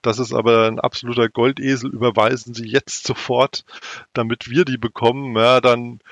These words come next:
und lassen Sie den ganzen Mist mit irgendwelchen P K Is <laughs> oder so", ja, dann muss halt eben der,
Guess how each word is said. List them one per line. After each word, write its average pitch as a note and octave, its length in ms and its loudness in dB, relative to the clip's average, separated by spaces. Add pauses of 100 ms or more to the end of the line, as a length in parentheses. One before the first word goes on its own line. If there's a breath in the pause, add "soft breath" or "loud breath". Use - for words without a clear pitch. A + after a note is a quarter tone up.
(300 loud breath)
und B2 300 -4
lassen B2+ 420 -2
Sie B2+ 80 -4
den B2 160 0
ganzen B2+ 360 -4
Mist C#3+ 300 -6
mit - 240 -6
irgendwelchen C3 580 -2
P B2 200 -2
K B2 140 2
Is C3 400 -4
<laughs> - 20 -6
oder D3+ 260 0
so", C#3 260 0
ja, B2 260 4
dann B2 300 0 (1500 loud breath)
muss E3+ 260 0
halt D3+ 180 4
eben D3+ 280 2
der, C3+ 840 4